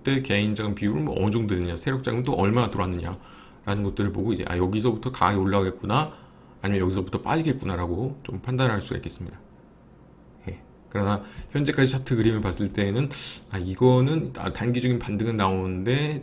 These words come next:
이 전 고점을 뚫고 또 한번 강하게 상승해 올라가기는 좀 힘들다.' 예. 여기서 지지를 받기보다 반등, 아, 단기적인 반등 후 떨어질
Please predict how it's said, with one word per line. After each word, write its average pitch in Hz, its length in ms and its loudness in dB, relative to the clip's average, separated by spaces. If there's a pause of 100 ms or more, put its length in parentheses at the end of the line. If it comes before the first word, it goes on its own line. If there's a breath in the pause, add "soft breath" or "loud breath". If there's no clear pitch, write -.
이 104 100 -2
전 104 200 0
고점을 107 400 0
뚫고 147 640 -2
또 156 80 -4
한번 147 160 0
강하게 98 280 0
상승해 120 300 0
올라가기는 95 360 0
좀 120 100 -6
힘들다.' 113 380 0 (880)
예. 80 180 -8 (1400)
여기서 107 300 -2
지지를 120 460 2
받기보다 120 880 -2 (1700)
반등, 101 540 -4 (540)
아, - 180 -4
단기적인 107 360 -2
반등 98 400 0
후 156 280 -2 (480)
떨어질 139 540 0